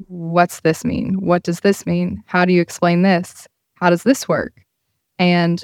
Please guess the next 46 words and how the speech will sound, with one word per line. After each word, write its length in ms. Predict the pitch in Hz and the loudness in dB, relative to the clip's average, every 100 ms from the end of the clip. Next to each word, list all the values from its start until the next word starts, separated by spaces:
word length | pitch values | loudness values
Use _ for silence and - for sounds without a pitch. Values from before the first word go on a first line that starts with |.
| _ | _
she 260 | - - 233 | -10 0 2
likes 380 | 202 233 - - | 4 2 -2 -2
it 120 | 160 | 0
that 180 | 160 151 | 0 0
way, 180 | 160 160 | 0 0
where 200 | 160 170 | 0 -2
she 180 | - 175 | -4 -6
trains 340 | - 175 185 | 0 2 2
us 240 | 196 190 - | 2 0 -6
from 300 | - 180 175 | 0 2 2
the 60 | |
start 360 | 175 - 170 165 | 0 -2 -2 0
because 240 | 175 185 | -2 -2
she 180 | 170 - | -2 0
likes 300 | 175 170 - 170 | 0 0 0 -2
us 240 | 165 - | -2 -4
to 500 | - 175 160 156 156 - _ - _ - | -4 2 4 2 -2 -8 _ -20 _ -2
know 180 | 170 170 | 2 4
how 120 | 180 | 2
she 180 | 156 - | 0 2
wants 260 | 156 139 - | 2 0 -4
things 260 | 147 160 | -2 -2
done. 220 | - 139 - | 0 0 -2
She 160 | - | 0
wants 280 | 165 160 - | 2 2 2
us 240 | 160 - - | -2 -2 -8
to 120 | 175 | 0
do 160 | 165 | 0
things 260 | 160 165 160 | 2 0 0
up 120 | 151 | -4
to 100 | - | -4
the 80 | 165 | -4
Land 200 | 160 156 | -2 -2
Group 180 | 156 147 | -2 -4
standard. 580 | - 202 208 202 196 - | 0 2 4 4 2 -4
We're 180 | 180 170 | -4 0
not, 300 | 170 170 - _ _ _ _ | 0 -2 -4 _ _ _ _
I 60 | 196 | 4
wouldn't 240 | 220 190 | 6 6
say 160 | - 165 | 4 0
tarnished, 560 | - - 196 170 170 - | 0 0 2 2 -2 -2
but 120 | 170 | 0
we 100 | 175 | 2
don't 320 | 175 175 - | 4 2 0
have 260 | 185 170 160 | -2 0 0
a 160 | 156 | -2